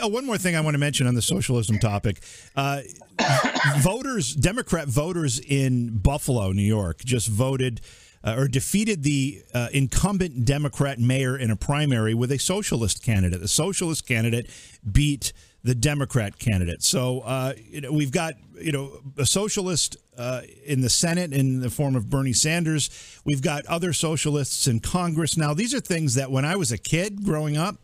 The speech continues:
I never thought would be possible in the United States. In fact, if you were labeled a socialist, you had no shot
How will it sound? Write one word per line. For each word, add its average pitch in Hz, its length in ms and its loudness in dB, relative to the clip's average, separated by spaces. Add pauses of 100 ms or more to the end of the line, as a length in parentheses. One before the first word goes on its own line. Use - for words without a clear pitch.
(320)
I 139 80 2
never 165 360 0
thought 139 280 -2
would 127 140 0
be 110 100 2
possible 113 600 -2
in 113 100 0
the 113 80 2
United 110 320 0
States. 117 300 0
In 113 60 0
fact, 147 280 -4
if 110 100 -4
you 160 140 2
were 180 80 0
labeled 147 400 -2
a 123 60 2
socialist, 127 840 -4
you 202 140 0
had 143 160 -4
no 175 260 0
shot 175 760 0